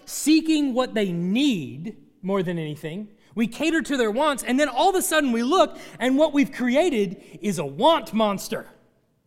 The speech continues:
All they do is want. You would think, you get a birthday and you get all these presents, and then what do you do? Well, you start talking about Christmas.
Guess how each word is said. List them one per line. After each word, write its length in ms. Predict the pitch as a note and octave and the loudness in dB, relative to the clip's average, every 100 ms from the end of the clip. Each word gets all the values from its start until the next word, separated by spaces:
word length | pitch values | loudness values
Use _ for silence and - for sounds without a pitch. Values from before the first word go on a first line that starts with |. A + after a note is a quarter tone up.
| _ _ _ _ _ _ _ _ A#3+ A#3 A3+ _ _ _ _ _ _ _ _ _ | _ _ _ _ _ _ _ _ _ _ _ _ _ _ _ _ _ _ _ _
All 160 | A3+ C#4 | 2 4
they 100 | D#4 | 4
do 140 | E4 | 2
is 120 | F4 | 2
want. 480 | C4 F#4 F#4+ D#4+ - - _ _ _ _ _ _ _ _ _ _ _ _ _ _ _ _ _ _ | 0 -2 -2 -6 -18 -20 _ _ _ _ _ _ _ _ _ _ _ _ _ _ _ _ _ _
You 120 | - B3+ | -2 0
would 120 | - | 0
think, 260 | F4 D#4+ | 0 0
you 80 | G3 | -2
get 140 | E3+ B3+ | -2 -2
a 60 | |
birthday 420 | F#3 C#4 C#4+ D#4 | 4 4 4 -2
and 100 | D#4 | 0
you 60 | C4+ | 0
get 80 | B3+ | 0
all 100 | C4+ | 0
these 160 | B3+ | -2
presents, 460 | - C#4 C#4+ D#4+ C#4 | 0 2 2 0 -4
and 120 | B3+ | -2
then 160 | B3 A#3 | -2 0
what 120 | C4 | -2
do 60 | C4 | -2
you 100 | A#3+ | -4
do? 260 | A#3 D4 | -4 -4
Well, 200 | D4 A3+ A3+ - _ _ _ _ _ _ _ _ | -4 -6 -8 -20 _ _ _ _ _ _ _ _
you 120 | D3+ | -18
start 300 | D3+ G3+ F3 | -12 -10 -8
talking 320 | G3+ G#3 F#3+ | -8 -8 -8
about 320 | F3 F#3+ D#3 | -6 -6 -8
Christmas. 460 | - C#4 - - - | -14 -16 -16 -20 -20